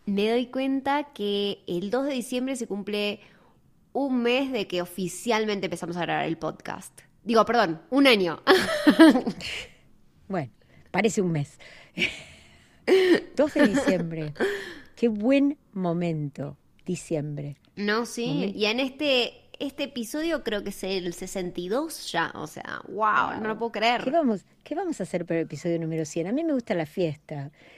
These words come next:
Speaker 2: Empecemos a programar algo. ¿Qué hacemos para los cien episodios
Speaker 1: Sí.
Speaker 2: del podcast,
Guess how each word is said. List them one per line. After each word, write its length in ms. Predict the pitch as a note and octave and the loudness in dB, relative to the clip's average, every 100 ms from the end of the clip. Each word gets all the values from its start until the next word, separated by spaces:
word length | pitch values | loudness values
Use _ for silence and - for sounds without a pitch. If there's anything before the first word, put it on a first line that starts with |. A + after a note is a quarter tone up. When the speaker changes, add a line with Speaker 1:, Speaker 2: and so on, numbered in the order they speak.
| - - | -20 -20
Speaker 2:
Empecemos 380 | - - A#4 A#3 | -18 -8 -6 -4
a 40 | |
programar 500 | F3 F3 E3 E3 E3+ | -2 -2 -2 -2 0
algo. 380 | E3 D3+ D3+ D3 - | 0 0 -2 -6 -10
¿Qué 100 | - | -8
hacemos 320 | C#4 - C#4 - | -8 -4 -4 -2
para 200 | F3+ D#3+ | -2 -2
los 180 | D#3+ | -4
cien 260 | - A3 A3 | -6 -6 -4
episodios 440 | G#3+ E3+ - E3+ | -4 -6 -4 -2
Speaker 1:
Sí. 60 | E3 | -2
Speaker 2:
del 120 | D#3+ | -4
podcast, 580 | D3 D3+ D3 - D3 | -8 -14 -14 -12 -12